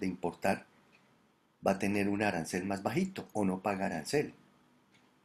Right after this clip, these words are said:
Según si no es necesario, si no es de lujo, pues entonces un arancel alto.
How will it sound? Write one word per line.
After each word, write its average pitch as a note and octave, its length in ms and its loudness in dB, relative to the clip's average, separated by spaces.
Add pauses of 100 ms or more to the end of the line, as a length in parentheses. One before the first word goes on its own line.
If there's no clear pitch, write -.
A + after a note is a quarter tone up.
(920)
Según G#2 380 2
si C3+ 120 4
no A#2+ 140 6
es A#2 100 2
necesario, G#2+ 600 2
si F2+ 100 -6
no E2+ 140 -4
es F2 160 -4
de G#2 100 6
lujo, A2 300 -2
pues E2 160 -6
entonces D#2+ 400 -8
un E2+ 120 -6
arancel E2+ 440 -2
alto. - 280 -2